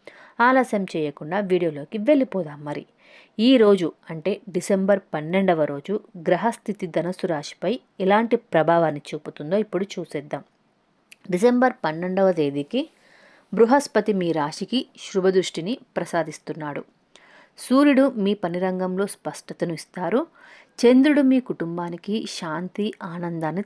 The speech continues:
తీసుకొస్తాడు. ఇది ఒక రకంగా సంయోగ దినం, అనగా మూడు గ్రహాలు కలిసి మీకు శుభదాయక శక్తిని ఇస్తాయి. ఈ రోజు మీ జీవితంలో ఉన్న మూడు ముఖ్య సమస్యలు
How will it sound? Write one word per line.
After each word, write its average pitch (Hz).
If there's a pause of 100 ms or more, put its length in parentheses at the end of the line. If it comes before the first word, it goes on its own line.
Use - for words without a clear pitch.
తీసుకొస్తాడు. 170 (560)
ఇది 220
ఒక 220
రకంగా 175
సంయోగ 175
దినం, 151 (440)
అనగా 180 (100)
మూడు 190
గ్రహాలు 175
కలిసి 170 (160)
మీకు 185
శుభదాయక 185
శక్తిని 170
ఇస్తాయి. 151 (640)
ఈ 247
రోజు 254
మీ 240
జీవితంలో 185
ఉన్న 156 (200)
మూడు 196
ముఖ్య 165
సమస్యలు 165